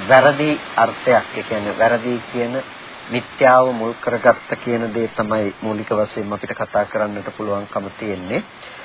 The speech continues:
ආර්ය අෂ්ටාංගික මාර්ගයේම මිච්ඡා පැත්තට අපි කතා කරනවා, අ,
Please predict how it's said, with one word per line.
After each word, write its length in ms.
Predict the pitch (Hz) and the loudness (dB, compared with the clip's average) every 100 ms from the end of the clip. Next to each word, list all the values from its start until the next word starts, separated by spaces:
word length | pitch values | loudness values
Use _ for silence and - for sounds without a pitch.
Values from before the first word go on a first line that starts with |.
| - | -10
ආර්ය 300 | - 123 135 143 | 8 8 10 6
අෂ්ටාංගික 560 | 135 - 139 135 123 | 2 0 2 2 -2
මාර්ගයේම 680 | 131 117 117 117 107 123 120 151 | 0 4 4 2 -2 -2 0 -2
මිච්ඡා 420 | 123 107 - 120 | -4 -6 -4 -4
පැත්තට 420 | - 117 - 117 | -2 -6 -4 0
අපි 180 | 113 135 | 0 0
කතා 340 | - - 107 | -6 0 0
කරනවා, 500 | 104 110 104 107 123 202 - - - | 0 -4 -4 -4 -4 -4 -10 -20 -18
අ, 120 | - | -6